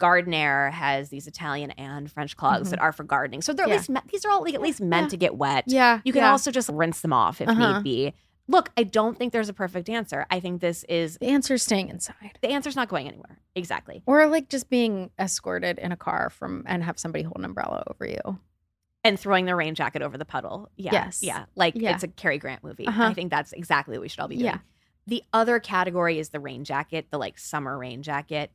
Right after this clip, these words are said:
Speaker 2: Mm-hmm,
Speaker 1: I think
Speaker 2: mm-hmm.
Speaker 1: there are two options. I think you either go with the lightest rain jacket in
Speaker 2: Yes.
Speaker 1: existence, which in my opinion is the Patago-
Speaker 2: Mm-hmm.
Speaker 1: Patagonia Houdini, which we have talked about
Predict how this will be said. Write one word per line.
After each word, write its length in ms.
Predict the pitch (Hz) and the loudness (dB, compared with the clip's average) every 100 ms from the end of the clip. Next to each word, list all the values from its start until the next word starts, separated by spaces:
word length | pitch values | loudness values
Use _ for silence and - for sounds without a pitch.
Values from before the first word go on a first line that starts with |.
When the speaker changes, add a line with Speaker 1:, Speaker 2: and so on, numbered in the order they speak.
| _ _ _ - | _ _ _ 4
Speaker 2:
Mm-hmm, 440 | 226 233 214 202 - | 6 6 4 0 2
Speaker 1:
I 120 | 262 | 2
think 200 | 214 302 240 | 2 0 -2
Speaker 2:
mm-hmm. 20 | |
Speaker 1:
there 140 | 311 | -4
are 40 | 339 | -4
two 220 | 233 175 | -4 -4
options. 600 | 110 - - _ - - - | -4 -8 -20 _ -20 -10 -6
I 60 | |
think 160 | 196 202 | -4 -2
you 80 | 196 | 2
either 180 | 190 | 4
go 100 | 190 | 4
with 100 | 185 | 2
the 80 | 180 | 2
lightest 420 | 170 160 165 175 | 4 6 4 0
rain 180 | 156 151 | -2 -2
jacket 460 | 151 139 - 147 - | 2 0 2 -2 -2
in 80 | 156 | -4
Speaker 2:
Yes. 100 | 151 | 0
Speaker 1:
existence, 560 | 208 165 - 127 127 - | 0 0 -2 -4 -4 -6
which 160 | 147 | -4
in 80 | 143 | -4
my 140 | 143 139 | -2 -2
opinion 580 | 147 151 139 135 131 | -4 -6 -4 -4 -6
is 240 | 135 147 139 | -6 -8 -8
the 60 | |
Patago- 480 | 156 147 139 139 127 | -6 -4 -4 -4 -6
Speaker 2:
Mm-hmm. 320 | 208 202 208 202 | 0 2 2 4
Speaker 1:
Patagonia 540 | 165 165 151 151 151 | 4 4 2 0 0
Houdini, 420 | 160 147 143 139 | -2 -2 -4 -4
which 160 | 139 135 | -4 -4
we 60 | |
have 80 | 143 | -6
talked 260 | - 139 - | -4 -8 -2
about 180 | 147 | -2